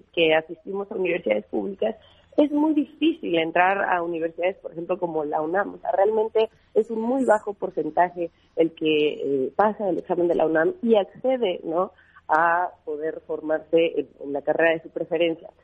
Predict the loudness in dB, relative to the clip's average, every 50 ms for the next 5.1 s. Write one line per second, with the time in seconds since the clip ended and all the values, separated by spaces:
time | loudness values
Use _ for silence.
0 | _ _ _ _ _ -2 0 0 2 0 -2 -4 -8 _ 0 0 2 2 2 2
1 | 4 2 2 0 -2 -4 -4 -4 -6 -8 -10 -8 -8 -6 -4 -2 -2 -4 -4 -6
2 | -8 -6 -8 -8 -8 -10 -14 _ _ _ -4 -4 -2 -2 -4 -6 -8 -10 -14 _
3 | _ _ _ -4 -2 0 0 0 -2 -2 -6 -4 -2 -2 -2 0 0 0 0 0
4 | 2 2 2 2 0 0 -2 -2 -2 0 0 0 0 2 2 2 2 2 2 2
5 | 0 -2